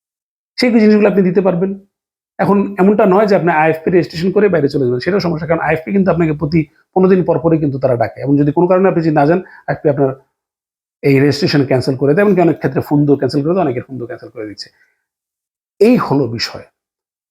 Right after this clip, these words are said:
তো এই কারণে আমি বলছি যে আমাদের যেহেতু অন্য কোনো দেশে কোনো প-, উপায় নাই, সব দেশের দরজাই বন্ধ হয়ে গেছে। পর্তুগালে একটু ছোট রাস্তা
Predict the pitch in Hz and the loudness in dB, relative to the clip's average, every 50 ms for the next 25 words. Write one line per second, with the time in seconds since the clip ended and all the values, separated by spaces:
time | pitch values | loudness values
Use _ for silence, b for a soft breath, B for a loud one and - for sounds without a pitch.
0 | _ _ _ _ _ - 135 - - - - - _ _ - - 139 139 - 185 | _ _ _ _ _ 0 0 0 0 -2 -6 -18 _ _ -2 0 0 2 2 2
1 | 208 220 240 226 208 175 143 151 151 139 - 165 151 180 220 240 - - - - | 2 2 2 2 2 2 2 0 -2 -2 -4 -4 -2 -2 -2 -4 -6 -12 -20 -20
2 | - - - 139 147 175 175 208 190 165 180 175 170 196 165 151 160 190 214 240 | -16 -10 -4 -2 0 0 2 2 2 2 0 2 2 2 2 4 4 4 4 2
3 | 226 - 208 196 151 151 143 - 175 151 151 160 156 151 147 151 - 165 - b | 2 0 0 0 2 0 0 0 0 0 0 2 0 0 -2 -4 -8 -12 -12 b
4 | b b b b b 175 151 196 185 180 160 151 135 131 117 107 - 156 165 156 | b b b b b -4 -2 0 0 0 2 0 0 -2 -2 -2 -2 -2 -2 0
5 | 143 160 147 - 180 170 139 139 147 143 139 139 160 185 190 156 143 131 127 139 | 0 0 0 0 0 -2 -2 -2 0 0 0 2 2 2 2 2 0 0 0 0
6 | 135 127 127 120 - 117 - 143 127 127 143 131 143 131 127 123 - - 127 - | 0 0 -2 -4 -6 -8 -6 -6 -6 -4 -2 -2 0 -2 -2 -4 -8 -12 -16 -12
7 | 135 135 151 135 127 123 - - 131 120 | -6 -2 0 0 0 0 0 0 -2 -2